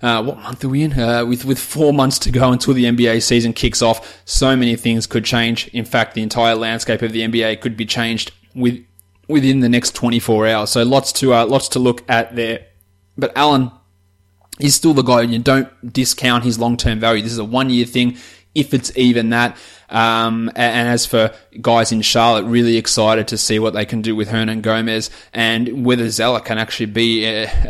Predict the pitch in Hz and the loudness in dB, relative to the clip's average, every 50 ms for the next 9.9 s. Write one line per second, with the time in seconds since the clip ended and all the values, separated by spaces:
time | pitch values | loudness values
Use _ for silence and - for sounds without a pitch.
0 | 123 - 135 117 104 117 113 117 113 117 110 - - 110 - - 123 - - - | -2 -4 -4 -2 0 2 2 2 0 0 -2 2 0 0 0 -2 -10 -10 -10 -10
1 | 113 110 107 - - 117 117 117 113 - 117 104 - - 107 107 117 113 110 107 | -10 -8 -6 -6 -6 -4 -4 -4 -4 -4 -6 -6 -6 -6 -6 -4 -2 -2 -2 -4
2 | - 107 101 107 110 107 104 101 107 110 113 107 104 - 87 104 101 - - 101 | -4 -6 -4 -4 -4 -4 -4 -4 -4 -4 -4 -4 -4 -6 -10 -8 -8 -8 -6 -8
3 | 98 101 98 104 104 101 101 101 101 101 101 98 107 104 107 107 107 107 110 110 | -8 -8 -8 -8 -6 -6 -6 -6 -8 -8 -6 -4 -2 -2 -2 -2 -2 -2 -2 -2
4 | 110 117 107 104 110 120 110 104 113 107 - - - 101 - - 113 110 110 107 | -2 -2 -6 -4 -4 -6 -6 -6 -8 -10 -10 -10 -12 -16 -10 -6 -4 -4 -4 -4
5 | 110 107 107 - - - - - - _ - - - 117 117 - - 107 107 - | -6 -8 -8 -12 -20 -20 -20 -20 -20 _ -10 -6 -4 -2 -2 -2 -2 -4 -6 -6
6 | - - - 107 107 107 107 104 - 98 107 104 107 110 110 107 - 117 107 - | -2 0 0 0 2 0 0 0 -2 -4 -10 -6 -4 -4 -4 -2 0 -2 -2 -2
7 | - 110 101 120 131 135 117 98 - - - - - 123 117 - 120 117 120 120 | -4 -6 0 2 2 2 2 0 -4 -10 -10 -2 -2 0 0 0 -2 0 0 -2
8 | 117 - - 127 117 117 113 113 113 107 113 117 117 - - 120 113 120 110 - | -2 -2 0 2 2 4 4 2 2 2 0 0 0 0 -2 -2 -2 -2 -4 -2
9 | 101 107 117 110 - - 117 110 110 117 120 123 120 - - 127 123 | 0 0 0 0 0 0 0 0 2 2 0 0 0 0 0 0 0